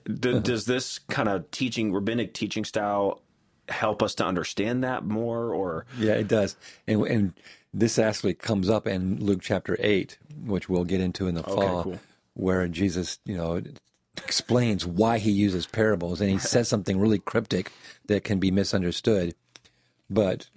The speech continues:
Speaker 2: uh, for, for now, let's just suffice to say that, uh, the, the nature of a parable, I defined it Sun-, Sunday as, you know, a story with a lesson,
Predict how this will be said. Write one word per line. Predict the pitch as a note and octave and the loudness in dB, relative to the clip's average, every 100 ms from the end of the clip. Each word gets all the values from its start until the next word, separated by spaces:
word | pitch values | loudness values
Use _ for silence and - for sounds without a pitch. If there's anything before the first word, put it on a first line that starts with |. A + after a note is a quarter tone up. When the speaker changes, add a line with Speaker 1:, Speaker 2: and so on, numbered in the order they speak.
| _ - | _ -4
Speaker 2:
uh, | G2 G#2+ | -2 -2
for, | - G#2 | 0 -2
for | - - A2 | -2 0 2
now, | G#2+ A#2+ G#2 | 4 2 2
let's | F#2 F2+ | -2 -2
just | - F#2+ | -2 -2
suffice | - - G2 F2+ | -4 -2 -2 0
to | F#2 | -4
say | - F#2+ F2+ | 0 2 2
that, | F2 F2 - _ _ - - | 0 -2 -4 _ _ -10 -6
uh, | A2 - | -6 -6
the, | F#2+ F#2+ | -2 -2
the | G2 F#2+ | 0 0
nature | F#2+ G#2 A2 G#2 | 2 2 2 0
of | F2 | -2
a | |
parable, | - A2 A2 F#2 F2+ F2+ _ _ _ _ - | 0 0 0 0 -2 -2 _ _ _ _ -6
I | F2+ | -4
defined | E2+ F#2 G#2 G2 | -4 -2 0 0
it | F2+ | -2
Sun-, | - G#2+ - | -2 -4 -4
Sunday | - G#2 F2+ E2+ | -2 0 2 0
as, | E2+ E2 - | -2 -4 -6
you | G2 | -4
know, | F2 | -4
a | F2+ | -6
story | - G#2 F#2 | 0 0 2
with | F2 | -2
a | F2 | -2
lesson, | F2+ G2+ - E2+ D#2+ | 0 -2 -2 -6 -8